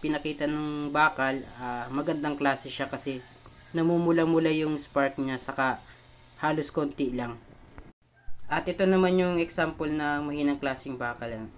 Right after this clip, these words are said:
Ito, order din sa akin ng customer to, pero hindi ko na tinuloy kasi sobrang hina niya.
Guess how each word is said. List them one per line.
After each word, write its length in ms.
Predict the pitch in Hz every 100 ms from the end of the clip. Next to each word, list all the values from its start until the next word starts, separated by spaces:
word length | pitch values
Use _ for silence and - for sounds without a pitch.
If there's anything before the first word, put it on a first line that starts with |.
| - 151
Ito, 240 | 180 165
order 320 | 165 165 165
din 160 | 156 156
sa 240 | 160 147
akin 160 | 147 147
ng 60 | 147
customer 480 | 143 - 143 143
to, 160 | - 139
pero 240 | 151 147
hindi 240 | 147 143 143
ko 80 | 147
na 140 | 139
tinuloy 400 | 147 143 135 131
kasi 400 | 135 - 139 127 127 - - - - - -
sobrang 460 | 165 147 156 151
hina 260 | 156 147 139
niya. 320 | 143 139 131